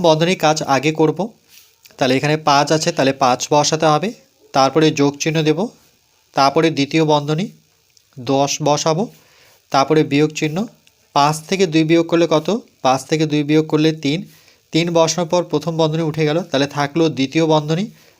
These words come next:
তারপরে দ্বিতীয় বন্ধনীর বাইরে তিন রাখবো, তারপরে তৃতীয় বন্ধনী রাখবো, তারপরে সমান চিহ্ন দেব, ষাট যেমন আছে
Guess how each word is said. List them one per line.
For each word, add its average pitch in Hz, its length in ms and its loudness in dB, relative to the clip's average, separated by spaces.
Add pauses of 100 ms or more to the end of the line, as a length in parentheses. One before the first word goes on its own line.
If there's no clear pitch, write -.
(140)
তারপরে 143 400 2
দ্বিতীয় 147 300 -2
বন্ধনীর 151 380 -2 (100)
বাইরে 131 260 2 (500)
তিন 151 160 -2 (840)
রাখবো, 139 380 0 (500)
তারপরে 143 340 2 (160)
তৃতীয় 147 300 -2
বন্ধনী 110 340 -6
রাখবো, 104 240 -12 (1200)
তারপরে 151 280 2 (100)
সমান 151 300 0
চিহ্ন 160 140 -2 (120)
দেব, 147 100 -4 (800)
ষাট 147 300 0 (120)
যেমন 143 300 2
আছে 156 120 -6